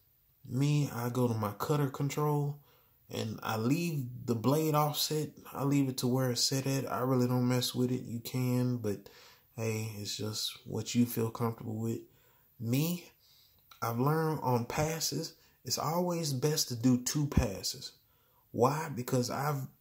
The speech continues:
been in a series where I was making shirts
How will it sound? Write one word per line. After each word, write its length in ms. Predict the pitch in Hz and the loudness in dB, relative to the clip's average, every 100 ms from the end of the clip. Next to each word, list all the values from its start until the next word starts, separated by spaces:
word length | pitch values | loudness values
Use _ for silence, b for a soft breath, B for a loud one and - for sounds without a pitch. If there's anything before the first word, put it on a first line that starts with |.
| _ 131 | _ -4
been 220 | 131 139 | 2 2
in 140 | 135 117 | 4 2
a 60 | |
series 580 | 117 - 139 139 135 123 | 2 2 4 4 4 2
where 400 | 117 113 104 104 | 2 4 2 0
I 120 | 110 | -2
was 220 | 113 104 107 | 0 0 -2
making 460 | 120 147 147 131 | -2 -2 -4 -6
shirts 540 | - 147 143 135 - | -4 0 0 0 -4